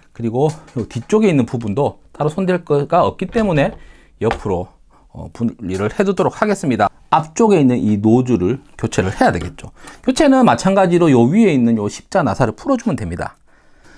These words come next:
요 노즐 아래쪽과 위쪽에 나사가 두 개가 있습니다. 요거를 이제 십자 드라이버로 푸시면 돼요. 이거 푸실 때 혹시나 안에 가스가 있으면은 튈 수가 있으니까 그거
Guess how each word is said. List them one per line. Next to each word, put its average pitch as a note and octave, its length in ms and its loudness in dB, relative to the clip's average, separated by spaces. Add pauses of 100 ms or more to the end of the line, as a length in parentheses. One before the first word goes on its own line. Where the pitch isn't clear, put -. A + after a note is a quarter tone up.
(300)
요 C#3+ 300 6
노즐 D4 580 4
아래쪽과 G#3+ 920 2
위쪽에 E3+ 480 0
나사가 C3 380 -2
두 G#2 140 -12
개가 C3 200 -2
있습니다. G#2 320 -6
요거를 D3 480 0
이제 G#2 180 -4
십자 E3+ 300 -4
드라이버로 A2+ 480 -2
푸시면 F3 420 -6
돼요. A#2 300 -2 (320)
이거 B3+ 240 0
푸실 E4 340 -4
때 F#3+ 140 0
혹시나 A#3 440 -4
안에 G#3+ 200 -4
가스가 D4+ 340 -4
있으면은 D#3 720 -4
튈 - 200 -8
수가 D#3 200 -2
있으니까 A#2 520 -4
그거 C3+ 380 0